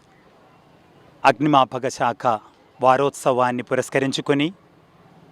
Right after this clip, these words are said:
వివిధ అవేర్‌నెస్ కార్యక్రమాన్ని నిర్వహిస్తూ యావత్ ప్రజానికాన్ని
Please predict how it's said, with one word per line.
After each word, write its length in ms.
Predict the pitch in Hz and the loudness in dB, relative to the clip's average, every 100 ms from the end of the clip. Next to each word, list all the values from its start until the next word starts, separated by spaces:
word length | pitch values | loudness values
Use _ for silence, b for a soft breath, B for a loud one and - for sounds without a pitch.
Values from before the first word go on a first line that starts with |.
| - - - - - - | -20 -20 -20 -20 -20 -2
వివిధ 360 | 143 151 139 156 147 120 _ _ 135 | 2 2 4 4 4 2 _ _ -4
అవేర్‌నెస్ 420 | 131 165 165 165 | 2 4 4 -2
కార్యక్రమాన్ని 680 | - 135 135 - 139 135 131 127 | 0 0 0 -2 0 0 0 -2
నిర్వహిస్తూ 520 | 123 123 143 - 180 202 - _ _ _ _ _ _ _ _ _ _ | -2 -2 -4 -2 -2 -2 -6 _ _ _ _ _ _ _ _ _ _
యావత్ 340 | 147 151 156 - | 6 6 4 0
ప్రజానికాన్ని 920 | 147 131 156 160 139 139 139 143 117 | -4 2 2 2 0 0 0 -4 -8